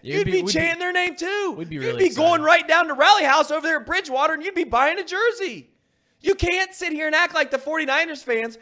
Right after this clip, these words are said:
Speaker 2: shouldn't be excited because their quarterback looks good. I mean, for all intents and purposes,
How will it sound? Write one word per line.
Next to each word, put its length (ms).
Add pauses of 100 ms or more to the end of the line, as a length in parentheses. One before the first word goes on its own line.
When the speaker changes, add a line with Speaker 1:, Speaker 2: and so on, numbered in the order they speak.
(160)
Speaker 2:
shouldn't 320
be 120
excited 580 (140)
because 260
their 120
quarterback 480
looks 220
good. 260 (1200)
I 80
mean, 260
for 300
all 200
intents 280
and 100
purposes, 600